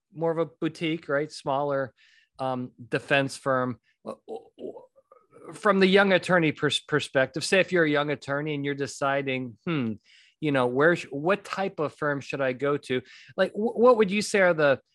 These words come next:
I guess, the pros and cons of each, or what are the major differences of, of both types of, uh, work settings?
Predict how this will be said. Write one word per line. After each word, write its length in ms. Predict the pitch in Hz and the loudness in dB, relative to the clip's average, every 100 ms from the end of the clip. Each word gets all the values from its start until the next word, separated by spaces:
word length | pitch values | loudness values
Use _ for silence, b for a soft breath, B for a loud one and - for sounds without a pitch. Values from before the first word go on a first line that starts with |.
| _ 175 | _ -4
I 40 | |
guess, 140 | 170 | -4
the 100 | 170 - | -4 -4
pros 320 | 170 165 147 | 2 2 2
and 120 | 143 | -4
cons 400 | 131 151 160 143 | -2 -2 -2 -4
of 140 | 139 123 | -8 -6
each, 300 | 143 170 - | -6 -6 -6
or 60 | 139 | -2
what 160 | 143 | -2
are 40 | 131 | -4
the 100 | 135 | -6
major 360 | 131 135 123 123 | -4 -4 -4 -4
differences 680 | 131 - 135 - 143 131 | -4 -4 -6 -4 -2 0
of, 200 | 131 117 - | 0 0 -2
of 140 | 120 | -2
both 200 | 139 131 | 2 0
types 320 | - 131 117 127 | 0 -2 -2 -2
of, 240 | 117 107 | -4 -2
uh, 200 | 113 110 | -2 -2
work 240 | 110 135 139 | 0 -2 -4
settings? 520 | - 101 95 98 | -8 -10 -10 -20